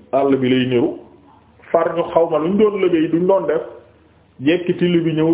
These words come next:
yóbbu, ñu ñëw fekk till bi yóbbu na benn liir bi. Ku nekk nag ne sa moroom yow sa liir la yóbbu, kii naan sa liir la, kii ne ko déet. Léegi, ah,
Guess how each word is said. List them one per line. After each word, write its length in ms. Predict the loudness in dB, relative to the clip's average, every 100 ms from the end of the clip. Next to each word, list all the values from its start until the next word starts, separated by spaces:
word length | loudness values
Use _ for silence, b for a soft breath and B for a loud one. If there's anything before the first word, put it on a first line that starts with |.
| 2
yóbbu, 260 | 0 0 -2
ñu 80 | -2
ñëw 200 | 0 0 0
fekk 260 | 0 -2
till 200 | 0 2
bi 140 | 2 2
yóbbu 240 | 0 2
na 100 | 0
benn 320 | 2 2 0 -4 -2
liir 240 | 0 -2
bi. 80 | -6 -20 -20 -20 -20 -20 _ _ _ _ _ _ _ 2
Ku 80 |
nekk 280 | 4 0 -2 -2
nag 220 | -2 0
ne 140 | -2 0
sa 80 | 0
moroom 320 | 2 0 2
yow 180 | 0 0
sa 100 | 0
liir 300 | 2 2 2
la 80 | 2
yóbbu, 380 | 2 -2 -12 -2
kii 160 | 0 2
naan 200 | 0 2
sa 60 | 2
liir 260 | 2 2
la, 80 | 0
kii 200 | 0 -2
ne 80 | 0
ko 140 | 0 0
déet. 200 | 0 0
Léegi, 360 | 0 0 -2 -2
ah, 240 | -4 -4